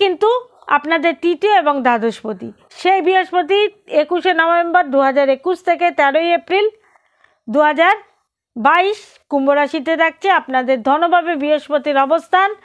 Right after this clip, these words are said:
প্রথম ট্রানজিট কিছুটা ধন বৃদ্ধি করাবে এবং আপনারা দেখবেন যে ঋণ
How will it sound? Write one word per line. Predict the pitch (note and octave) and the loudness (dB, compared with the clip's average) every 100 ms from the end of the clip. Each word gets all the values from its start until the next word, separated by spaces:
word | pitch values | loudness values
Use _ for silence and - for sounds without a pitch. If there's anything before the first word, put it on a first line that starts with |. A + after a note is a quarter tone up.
| _ - _ D4 | _ -20 _ -2
প্রথম | D#4 G4 G4 F#4 _ - | 0 2 0 -2 _ -4
ট্রানজিট | D#4 F4 D#4+ F4+ A#3 - | 0 0 0 -2 -2 -10
কিছুটা | C#4 D#4 F4 B3+ A#3+ | -6 -2 -2 -2 -2
ধন | C4 D#4+ | -2 -2
বৃদ্ধি | D#4 B3+ D4 C#4 | -4 -4 -2 0
করাবে | A#3+ G#3+ G3+ G3+ _ _ - - - C#4+ | 0 -2 -8 -16 _ _ -20 -12 -2 2
এবং | E4+ F4 F4+ _ _ _ - | 2 0 -6 _ _ _ -4
আপনারা | C#4+ D4+ F4 F#4 F#4 F4 | -2 0 0 2 2 0
দেখবেন | E4 D#4+ F4+ F#4+ | -2 -2 0 0
যে | F4 D#4 | 0 0
ঋণ | G4+ | 0